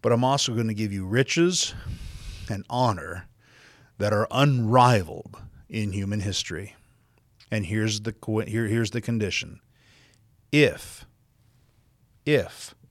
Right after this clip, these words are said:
you see that big word there? Verse fourteen, if, chapter three, verse fourteen of First Kings, "If thou wilt walk in my ways, to keep my statutes and my commandments, as thy father David did walk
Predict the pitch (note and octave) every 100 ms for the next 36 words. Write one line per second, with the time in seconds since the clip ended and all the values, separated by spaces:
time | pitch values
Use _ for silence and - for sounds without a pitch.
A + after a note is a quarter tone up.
0 | _ _ _ _ _ _ _ _ - F#2+
1 | C3+ C3+ B2+ B2+ C#3+ C3 D3+ C#3 C#3+ F3+
2 | _ _ _ - _ - C3+ - C#3+ -
3 | D3 D#3 E3+ _ - - _ _ E3 F3
4 | - - - _ - C3+ D3 E3 E3 C#3+
5 | A2 A#2+ - B2 A#2 C3+ A#2+ G2 - G#2+
6 | - A2+ F#2+ F2 - - _ _ _ C3
7 | D#3+ - C3+ A#2+ A#2+ G#2+ A2+ G2+ - F#2+
8 | F#2 F2+ F#2 D#2+ C#2+ - - _ _ -
9 | A2+ - C3+ A#2 G#2 - G#2+ - G#2 A2
10 | G2 F#2 - G2 F2+ F2 D2 - - G#2+
11 | A#2 A2 B2 A#2 - B2+ A#2+ A2 A2+ C#3+
12 | A#2+ G2 F#2 D#2+ F2 - -